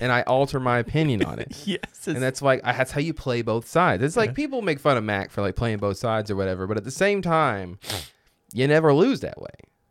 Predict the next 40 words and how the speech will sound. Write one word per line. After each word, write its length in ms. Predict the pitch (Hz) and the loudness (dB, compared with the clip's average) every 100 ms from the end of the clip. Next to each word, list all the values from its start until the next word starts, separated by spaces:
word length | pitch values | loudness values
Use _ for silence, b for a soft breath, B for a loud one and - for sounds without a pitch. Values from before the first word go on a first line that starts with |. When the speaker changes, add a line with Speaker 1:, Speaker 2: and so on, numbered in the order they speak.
| _ - | _ -8
Speaker 1:
So 140 | 113 | 2
Speaker 2:
Yeah, 100 | 147 | 2
but 100 | 135 | 4
you 80 | 131 | 4
never 200 | 127 107 | 4 4
win 300 | 117 135 104 | 6 6 6
either 380 | 104 92 80 78 | 2 2 -2 -4
because 340 | 87 98 92 | -6 -4 -2
everyone 240 | 101 107 120 | 0 2 2
Speaker 1:
doesn't 160 | 98 | 0
matter. 360 | 120 151 123 98 | 0 0 0 -2
Whenever 240 | 107 104 | -4 -4
you're 120 | 110 | -4
surviving, 540 | 110 98 101 127 113 92 | -6 -4 0 0 0 -2
baby. 280 | 98 98 104 | -4 -4 -6
We're 80 | 104 | -8
survivalists. 760 | - 87 110 135 156 160 160 | -8 -2 0 2 2 0 0
We're 80 | - | -2
out 180 | 101 104 | -2 0
here. 260 | 131 151 135 | 0 0 0
We're 120 | 95 | -2
just 220 | 92 - | -6 -4
doing 280 | 120 135 151 | -2 0 -2
it. 160 | 170 - | -4 -4
We 120 | 110 | -2
don't 140 | 104 | 0
have 160 | 139 139 | 0 -2
to 80 | 127 | -2
worry 240 | 143 175 | 0 0
about 260 | 175 165 139 | 2 2 2
winning 220 | 165 160 | 0 0
or 80 | 156 | 0
losing. 540 | 156 196 196 120 117 - | 0 -2 -2 -4 -6 -6
It's 200 | 120 - | -6 -4
to 60 | |
worry 180 | 123 127 | -2 0
about 200 | 127 - | 0 -4
coming 260 | - 127 120 | -4 -4 -2
out 240 | 120 120 - | -2 -4 -4
alive. 720 | 98 92 98 92 85 - | -6 -2 -2 -2 -6 -14